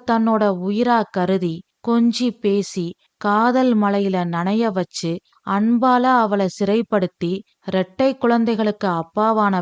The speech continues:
பிறகு கேப்பாரு பேச்ச கேட்டுக்கிட்டு, அவகிட்ட வெறுப்ப காட்டி, அவளோட இன்பமயமான வாழ்க்கைய நரகமாக்கி, இறுதியில அவளை சட்டப்படி பிரிஞ்சு,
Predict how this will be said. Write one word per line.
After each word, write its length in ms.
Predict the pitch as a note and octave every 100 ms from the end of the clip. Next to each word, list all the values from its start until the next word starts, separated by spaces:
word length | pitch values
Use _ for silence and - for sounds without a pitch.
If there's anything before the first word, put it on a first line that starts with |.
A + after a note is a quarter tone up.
| E3+
பிறகு 400 | D#3+ E3+ F3 G3+ D#3 _ -
கேப்பாரு 540 | B3+ C4+ C4+ C4 B3
பேச்ச 400 | A3 G#3 G#3 F#3+ F3+
கேட்டுக்கிட்டு, 640 | F#3+ G3 G#3 F#3 E3 E3 F3+ - _ -
அவகிட்ட 540 | - A3 A3 A3+ A3 B3
வெறுப்ப 460 | F#3+ G3+ A3+ - A3
காட்டி, 440 | - F3+ E3+ - E3 F#3+ _ _
அவளோட 500 | A3 A#3 B3 B3 A#3 A3+ G#3
இன்பமயமான 920 | F#3+ A3 A#3 C4 B3 A#3+ A#3 A3 A3 A3+ G#3
வாழ்க்கைய 600 | F#3 F#3+ G3+ G#3+ G3 F#3
நரகமாக்கி, 880 | E3+ E3+ G3 A#3 G#3+ F#3 E3 - E3 F3 _ _
இறுதியில 500 | A#3 C4+ C4 C4 B3+ B3+
அவளை 280 | A#3 G#3+ G3+
சட்டப்படி 680 | F#3+ E3+ - A3+ A3+ G#3+ G3 -
பிரிஞ்சு, 560 | G3 G3 G#3 G3 F3+